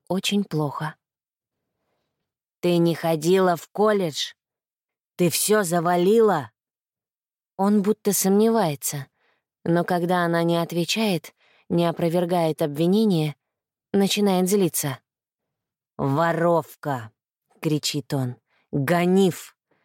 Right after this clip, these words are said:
Письмо, как злой голубь, хлопает белыми крыльями. Вот бы оно улетело. Вырвалось через окно и поднялось к небу. Но Тати вцепился в него мёртвой хваткой. «Ты крадёшь наши деньги,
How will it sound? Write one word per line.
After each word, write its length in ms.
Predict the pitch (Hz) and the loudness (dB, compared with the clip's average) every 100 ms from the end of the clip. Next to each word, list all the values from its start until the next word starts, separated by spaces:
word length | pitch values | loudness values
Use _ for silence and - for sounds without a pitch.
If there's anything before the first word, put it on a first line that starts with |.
| _ _ _ _ _ _ _ _ | _ _ _ _ _ _ _ _
Письмо, 480 | 180 - 214 233 226 | -2 0 2 2 0
как 240 | 170 160 | -2 -2
злой 320 | 165 180 185 | 0 2 2
голубь, 500 | 170 208 180 143 135 - _ _ | 0 0 0 -2 -8 -18 _ _
хлопает 480 | - 180 175 156 170 | -6 0 0 0 -2
белыми 380 | 160 170 165 185 | 0 0 2 0
крыльями. 600 | - 180 151 147 143 143 _ _ _ _ _ _ | 0 0 2 0 -2 -6 _ _ _ _ _ _
Вот 220 | 185 226 | -2 0
бы 120 | 170 | 0
оно 280 | 160 156 156 - | 0 0 -2 -2
улетело. 600 | 180 190 - 151 139 - _ _ _ _ _ | -2 -2 -2 -4 -6 -12 _ _ _ _ _
Вырвалось 540 | 185 233 170 156 147 | 0 2 2 0 0
через 280 | - 156 151 | -2 0 0
окно 340 | 165 160 202 | -2 -2 0
и 80 | 185 | 0
поднялось 500 | - 156 170 165 151 | -2 -2 0 0 -2
к 80 | - | 0
небу. 360 | 180 147 139 - _ _ _ _ _ _ _ _ _ - | 0 0 -6 -10 _ _ _ _ _ _ _ _ _ -2
Но 160 | 175 | -2
Тати 320 | - 175 156 | 0 -4 -2
вцепился 540 | 151 185 165 220 190 170 | -4 -4 0 0 0 -2
в 80 | 160 | 0
него 200 | 160 160 | 0 0
мёртвой 380 | 165 156 175 | 0 -2 -6
хваткой. 560 | 170 175 151 - 143 139 _ _ _ _ _ _ _ _ _ | -4 -6 -8 -8 -12 -12 _ _ _ _ _ _ _ _ _
«Ты 200 | - 170 | 0 0
крадёшь 720 | - 165 160 160 180 185 - 160 | 0 0 0 2 2 0 -2 -2
наши 440 | 165 160 - 156 | -2 -2 -2 -2
деньги, 600 | 147 175 180 151 135 117 | 0 2 2 0 -2 -8